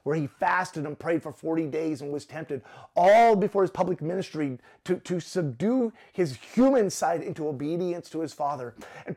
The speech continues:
Paul spent three hidden and quiet years in the desert. Hardly even could talk about it before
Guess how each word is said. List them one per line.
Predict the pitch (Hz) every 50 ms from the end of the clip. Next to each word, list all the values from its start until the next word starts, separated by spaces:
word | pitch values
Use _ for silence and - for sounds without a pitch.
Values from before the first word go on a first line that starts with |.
| _ _ -
Paul | - - - 247 277 294 302 285
spent | - - 214 233 196 202 -
three | _ - 226 262 277 254
hidden | 196 - - - 233 262 240 277 254
and | 208 190 175 -
quiet | - - 214 240 269 262 247
years | 240 226 233 233 214 - _ _ _ _ _ -
in | - 196 196
the | 196
desert. | 156 160 156 151 156 135 131 123 - - - - - - -
Hardly | - 269 302 311 320 320 277
even | 277 269 277 247
could | - 220 -
talk | 202 185 180 180 -
about | 147 123 117 120 117 113 117
it | - _ _ _ _ _ _ _
before | - - - 143 -